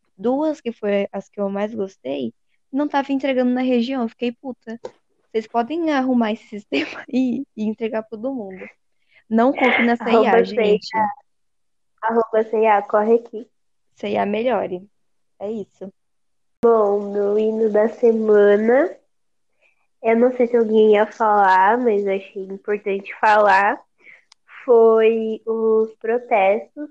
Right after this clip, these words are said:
Speaker 2: que tá sendo lá nos Estados Unidos, por causa do cara que morreu, não lembro o nome dele, desculpa,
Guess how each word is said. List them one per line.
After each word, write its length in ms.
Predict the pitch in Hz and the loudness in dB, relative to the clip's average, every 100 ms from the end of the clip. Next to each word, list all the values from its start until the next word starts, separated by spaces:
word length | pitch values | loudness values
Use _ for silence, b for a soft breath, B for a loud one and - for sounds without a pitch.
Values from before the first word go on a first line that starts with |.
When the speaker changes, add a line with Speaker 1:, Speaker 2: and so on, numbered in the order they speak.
| _ | _
Speaker 2:
que 120 | 226 | -16
tá 220 | - 226 | -10 -10
sendo 400 | 226 208 202 208 | -8 -10 -8 -6
lá 160 | 208 196 | -2 -2
nos 200 | 202 202 | -4 -6
Estados 480 | 208 220 196 190 190 | -8 -6 -4 -4 -4
Unidos, 680 | 208 214 202 190 185 208 285 - _ _ _ _ | -6 -4 -6 -4 -6 -8 -12 -12 _ _ _ _
por 160 | 208 | -6
causa 500 | 208 - 196 190 196 | -6 -2 0 0 -2
do 120 | 185 202 | -6 -8
cara 240 | 214 196 | -4 -4
que 120 | 202 202 | -4 -12
morreu, 460 | 202 208 190 190 | -8 -4 -2 -2
não 200 | 220 220 | -2 -2
lembro 260 | 214 208 202 | 0 0 -2
o 140 | 202 | -2
nome 260 | 196 196 196 | -2 -2 -2
dele, 300 | 190 190 214 | -4 -4 -6
desculpa, 520 | 214 220 _ 202 _ | -14 -18 _ -20 _